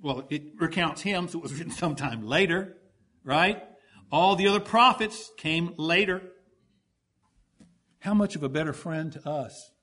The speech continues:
is the Lord? All of this is ours, brethren. All of this and the understanding of it, he's communicated to us. Maybe now I will do a little bit of ex-, exhorting on this.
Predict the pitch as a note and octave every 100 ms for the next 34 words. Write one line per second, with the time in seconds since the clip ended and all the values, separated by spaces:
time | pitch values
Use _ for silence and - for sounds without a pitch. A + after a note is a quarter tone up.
0 | _ _ - A#2+ C3 B2+ C3+ G2+ - _
1 | _ _ _ _ _ _ G#3+ G3 _ _
2 | _ _ _ _ _ - C#3 D3 A#2+ A#2
3 | A#2 A#2+ A#2+ A2 F#2 - G2 F#2 F2 F#2+
4 | _ _ G#3+ _ - _ _ _ _ _
5 | _ - C#3+ D3+ D3 D3+ C#3+ C3 C3 B2
6 | - C#3+ C3+ B2+ A#2 G#2+ A2+ _ D3+ C3+
7 | - B2 A#2+ - A#2+ A#2 - A#2 F2+ -
8 | - - _ _ _ _ _ _ _ _
9 | _ _ _ _ _ _ _ _ _ _
10 | _ _ - G#3+ G3+ F#3 F3+ D#3+ D#3 E3
11 | D3+ C3 C3 B2 B2+ B2+ B2+ B2 A#2+ -
12 | _ C3 A#2 C3 B2 A#2+ A#2 A#2+ B2 B2+
13 | -